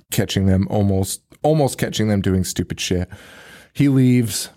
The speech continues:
They all cheer 'cause it's time for the bachelor party. Um, they make sure he's leaving, so they look out the window and they notice the cop car still out front. Very troubling. Now,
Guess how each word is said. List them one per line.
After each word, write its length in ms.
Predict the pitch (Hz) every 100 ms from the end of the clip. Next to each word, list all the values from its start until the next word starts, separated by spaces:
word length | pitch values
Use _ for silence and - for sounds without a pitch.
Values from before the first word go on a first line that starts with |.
| _
They 100 | 107
all 160 | 104 107
cheer 360 | - 107 101
'cause 160 | 98 98
it's 140 | 92
time 200 | - 101
for 100 | 98
the 60 | 107
bachelor 440 | 95 104 101 113
party. 520 | 101 110 101 101 104 98 - _ _ _
Um, 500 | - 101 92 87 90 90 _ _ _ _ _ _ - -
they 120 | 123
make 180 | 117 117
sure 180 | - 123
he's 160 | 110 110
leaving, 320 | 117 110 110
so 140 | 107 104
they 80 |
look 160 | 101 101
out 140 | 104
the 60 | -
window 280 | 107 113 98
and 80 | 95
they 60 |
notice 340 | 92 95 101 -
the 100 | -
cop 520 | - 151 156 - -
car 480 | - - 62 - -
still 380 | - - 50 50
out 200 | - -
front. 360 | - - - - _ _ _ - - _ _ _
Very 720 | - 104 120 135 139 139 143
troubling. 840 | 131 - 160 139 120 117 117 110 - - - - _ _ - _ _ -
Now, 340 | 131 120 117